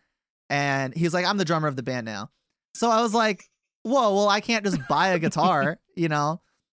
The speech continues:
Speaker 1: But what happened, though, was my younger brother, I have two younger brothers. One of them plays guitar and one of them is primarily a bass player, although that bass player plays, like, every instrument and is w-, the most talented musician in the family. Um,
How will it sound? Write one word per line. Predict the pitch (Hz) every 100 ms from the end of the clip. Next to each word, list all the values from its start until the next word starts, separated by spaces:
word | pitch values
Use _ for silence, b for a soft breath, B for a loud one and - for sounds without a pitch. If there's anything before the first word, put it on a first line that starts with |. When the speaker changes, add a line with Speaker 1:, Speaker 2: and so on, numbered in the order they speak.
| -
Speaker 1:
But | 180 185
what | 175
happened, | 208 277 320 214 170
though, | 156 147 143
was | 151 139 - -
my | 160 151 147
younger | 151 160 143
brother, | 151 165 196 165 139 135 - _ _ _ -
I | 147 156
have | 165
two | 233
younger | 214 190
brothers. | 160 151 131 156
One | 165
of |
them | 170 175
plays | 180 170 139 - - - _
guitar | - 160 165 151
and | 156
one | 160
of | 156
them | 156 151
is | 131
primarily | - 165 147 147 147
a | 139
bass | 135 131
player, | - 139 127
although | 123 127 131
that | 131 131
bass | 127 123
player | - 127 127
plays, | - 123 120
like, | 123 120 _ _ _ _
every | 160 156 151
instrument | 135 - 139 123
and | 135
is | 123
w-, | - 143 139 - _ _ -
the | 170
most | 160 143
talented | 156 143 135 151 127 131
musician | 143 127 127 - 123
in | 123
the | 120
family. | 131 117 113 110 _ _ _ _ -
Um, | 135 123 113 110